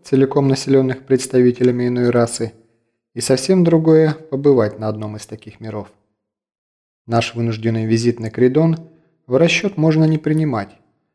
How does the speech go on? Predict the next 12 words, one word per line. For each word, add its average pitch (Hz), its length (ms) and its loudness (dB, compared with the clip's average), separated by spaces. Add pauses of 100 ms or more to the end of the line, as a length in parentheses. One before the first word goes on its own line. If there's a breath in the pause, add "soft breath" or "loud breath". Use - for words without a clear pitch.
(160)
так 123 160 -6
как 120 180 -4
по 123 80 2
большей 120 320 2
части 170 400 -2
мне 151 260 2
удалось 165 380 2
рассмотреть 147 600 -4
там 135 180 -4
различные 131 520 0
оттенки 123 420 -6
темноты 123 680 -4